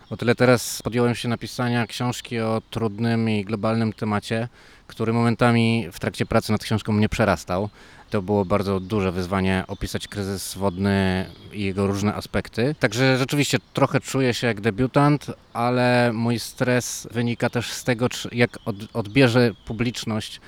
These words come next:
moje takie zabiegi narracyjne, żeby w sposób atrakcyjny opowiadać o wodzie, bo zdaję sobie sprawę, że nie wszystkich problem wody jakby jara i nie wszyscy lubią czytać o kryzysie klimatycznym,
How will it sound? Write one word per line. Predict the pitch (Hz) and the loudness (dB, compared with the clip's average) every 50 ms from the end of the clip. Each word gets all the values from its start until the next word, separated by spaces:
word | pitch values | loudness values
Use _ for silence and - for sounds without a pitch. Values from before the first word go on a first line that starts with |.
| - - - - - - - - | -20 -20 -20 -20 -20 -20 -10 -4
moje | 117 113 123 131 123 | 0 2 4 4 4
takie | - 135 - 113 | 2 0 -2 -2
zabiegi | 104 104 113 101 113 139 143 120 107 104 104 | 0 0 0 4 4 4 4 4 4 2 2
narracyjne, | 101 104 98 98 101 104 - - 117 107 95 92 95 104 120 135 139 - - - - - - - | 4 4 4 2 0 0 0 0 0 0 2 2 2 2 2 2 0 -2 -6 -14 -20 -16 -6 -2
żeby | - 123 117 139 139 135 135 135 135 135 131 - 110 | -2 2 4 6 8 8 8 8 8 6 4 2 -2
w | - | -10
sposób | - - - 135 - 127 | -6 -4 -4 -2 0 0
atrakcyjny | 135 - - 135 - - - 160 147 127 113 | 0 0 0 -2 0 4 4 6 8 6 6
opowiadać | 101 - 104 98 101 95 101 92 - | 4 2 0 0 2 2 0 0 0
o | 76 107 104 104 98 | -2 0 0 0 2
wodzie, | 95 110 107 95 117 113 | 2 2 2 4 2 2
bo | 107 104 113 110 110 107 104 | 2 2 2 2 2 2 2
zdaję | 104 131 120 110 | 2 4 2 2
sobie | - 120 113 110 | 2 0 -4 -4
sprawę, | - - - 117 104 113 117 107 | -2 -2 0 0 2 2 0 0
że | 104 117 117 117 107 - - - | 2 2 2 0 0 -2 -2 0
nie | 127 123 | 0 2
wszystkich | - - 127 - - - 123 113 - - - - - - - - | 2 2 0 0 0 -2 -2 -2 -2 -6 -14 -18 -20 -20 -14 -4
problem | - 117 117 113 117 113 110 | 0 2 4 4 4 4 4
wody | 101 110 110 104 110 113 110 107 107 104 - - - | 4 2 2 4 4 4 4 4 2 0 -4 -8 -8
jakby | 104 104 95 95 92 104 107 | -8 -8 -6 -4 -2 -2 2
jara | 107 120 120 110 104 104 101 104 104 | 6 6 8 8 8 6 6 4 4
i | 98 95 98 95 95 98 98 101 | 2 0 0 -2 -2 -2 -2 -2
nie | 107 110 | -2 -2
wszyscy | - - 120 - - - 113 104 104 101 104 98 85 95 | -2 -4 -6 -8 -6 -2 -2 0 2 2 0 0 -2 -4
lubią | 101 110 110 117 107 104 98 92 95 87 | -4 -2 -2 0 2 2 0 0 0 -4
czytać | - - - - 98 - | -6 -8 -6 -6 -6 -6
o | 104 - | -6 -6
kryzysie | - 104 101 98 - 113 | -4 -2 -2 -2 -2 -4
klimatycznym, | 98 - 107 98 98 - - 110 - - 139 135 139 | -4 -2 0 0 0 0 -2 -4 -2 -2 -2 -2 -2